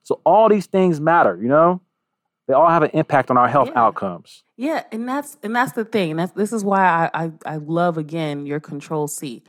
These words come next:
Speaker 2: because we don't think about how even things like that are impacting how we feel about ourselves
Speaker 1: Exactly,
Speaker 2: and our bodies,
Speaker 1: exactly.
Speaker 2: how we see, how we feel about our children's
Speaker 1: Mm-hmm.
Speaker 2: health.
Speaker 1: Yeah.
Speaker 2: How m-, I always, I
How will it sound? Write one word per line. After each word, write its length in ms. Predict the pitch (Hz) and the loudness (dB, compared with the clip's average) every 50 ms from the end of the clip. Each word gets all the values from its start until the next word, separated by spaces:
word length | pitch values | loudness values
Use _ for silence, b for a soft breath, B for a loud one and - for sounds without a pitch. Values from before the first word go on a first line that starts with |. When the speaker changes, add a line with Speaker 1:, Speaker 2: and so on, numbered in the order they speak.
| _ _ _ _ _ | _ _ _ _ _
Speaker 2:
because 220 | _ - 190 175 175 | _ -6 -6 -6 -4
we 120 | 175 214 226 | -4 -4 -2
don't 240 | 247 240 233 233 - | -2 -2 -2 -2 -4
think 160 | 208 214 208 | -6 -6 -6
about 260 | 202 175 185 175 170 170 | -4 -2 0 0 0 0
how 200 | 175 165 151 - | 0 -2 -2 -4
even 340 | 185 185 175 175 160 156 151 | -6 -8 -8 -6 -6 -6 -6
things 260 | - 175 170 175 170 175 | -6 -6 -6 -6 -4 -4
like 260 | 160 156 156 156 - | -4 -4 -4 -4 0
that 160 | 175 170 165 151 | 0 2 2 2
are 120 | 135 - - | 2 0 -2
impacting 720 | 156 160 165 165 - 160 147 147 - - 151 139 135 147 147 _ _ _ _ _ _ | -6 -6 -6 -6 -6 -6 -6 -6 -6 -8 -8 -8 -8 -10 -14 _ _ _ _ _ _
how 220 | - - 170 165 | -4 -2 0 0
we 140 | 165 160 160 165 | 0 0 -2 -6
feel 360 | - - - 196 185 175 170 | -8 -10 -6 -2 0 0 0
about 240 | 160 165 151 147 143 | 2 2 2 2 2
ourselves 600 | 143 143 147 - - 156 147 139 131 135 135 - | 0 -4 -4 -4 -2 -2 0 0 0 -2 -4 -6
Speaker 1:
Exactly, 80 | 180 180 | -8 -8
Speaker 2:
and 80 | 143 | -6
our 100 | 135 131 | -6 -6
bodies, 460 | 131 139 139 131 120 95 98 98 95 | -4 -2 -2 -2 -2 -2 -4 -4 -4
Speaker 1:
exactly. 280 | 92 - - 85 85 80 _ _ _ _ | -6 -10 -12 -14 -16 -20 _ _ _ _
Speaker 2:
how 140 | - 196 190 | -2 0 2
we 100 | 185 180 | 2 2
see, 240 | 156 - - 202 165 | -2 -4 -8 -8 -4
how 140 | 185 180 202 | -2 -2 -2
we 60 | 208 | -2
feel 140 | - 208 202 | 0 -2 -2
about 180 | 190 190 185 | 0 0 2
our 140 | 175 160 160 156 | 0 0 -2 -4
children's 520 | - - - 220 240 233 - 190 165 156 | -8 -4 -2 -2 -2 -2 -4 -8 -8 -8
Speaker 1:
Mm-hmm. 80 | 202 202 | -6 -6
Speaker 2:
health. 360 | 123 101 - 110 127 156 - _ _ _ _ _ _ _ | -4 -4 -4 -4 -4 -6 -6 _ _ _ _ _ _ _
Speaker 1:
Yeah. 300 | 107 113 131 139 123 110 - _ _ _ | 0 2 2 2 2 -2 -6 _ _ _
Speaker 2:
How 140 | - 220 | -4 -2
m-, 100 | 233 247 - | -2 -2 -2
I 100 | 214 233 | -4 -2
always, 200 | 285 294 269 247 - | 0 0 -2 -2 -6
I 220 | - 208 208 220 | -10 -10 -10 -10